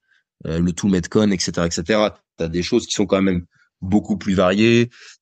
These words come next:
T'as de la polarisation un petit peu dans l'entraînement, t'as un petit peu de travail de force, un petit peu de travail basse intensité, t'as du travail de skill, et cetera, et cetera. Ils ont compris que, euh, bah, il fallait moduler un petit peu et, et construire l'entraînement.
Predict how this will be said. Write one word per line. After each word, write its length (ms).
T'as 180
de 120
la 120
polarisation 720
un 80
petit 140
peu 140
dans 100
l'entraînement, 600
t'as 180
un 120
petit 120
peu 100
de 60
travail 280
de 80
force, 400
un 80
petit 180
peu 140
de 60
travail 380
basse 200
intensité, 640
t'as 220
du 120
travail 320
de 120
skill, 360
et 80
cetera, 280
et 20
cetera. 300
Ils 100
ont 60
compris 380
que, 200
euh, 640
bah, 160
il 100
fallait 320
moduler 400
un 160
petit 160
peu 460
et, 400
et 60
construire 420
l'entraînement. 560